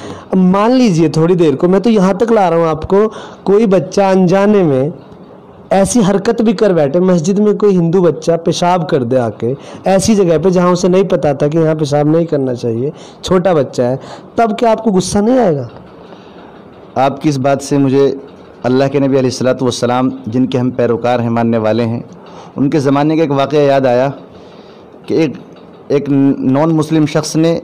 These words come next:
Speaker 2: मस्जिद नबवी के अंदर आकर पेशाब कर दिया। तो जो कुछ मुसलमान साथी थे वो नाराज़ हुए,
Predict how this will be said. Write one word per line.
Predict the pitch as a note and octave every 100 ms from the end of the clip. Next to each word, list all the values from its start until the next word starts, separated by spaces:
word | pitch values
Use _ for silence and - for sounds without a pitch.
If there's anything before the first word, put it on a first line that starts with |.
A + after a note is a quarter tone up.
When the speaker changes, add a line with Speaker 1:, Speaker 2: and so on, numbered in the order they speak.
| - -
Speaker 2:
मस्जिद | C3 C#3 F3 E3
नबवी | D3+ C3 D#3+
के | D#3+
अंदर | D3+ D3+
आकर | C#3+ C#3
पेशाब | C#3+ C#3 C#3 C3+ B2
कर | A2
दिया। | G2+ F#2+ - - - - - - - - - - - - -
तो | C#3+ C#3
जो | D3+
कुछ | D3+ D3
मुसलमान | C#3+ C#3+ D#3+ E3+
साथी | E3 D3+ E3+
थे | F3+
वो | E3+
नाराज़ | D3+ D3 E3 C#3
हुए, | C#3 A2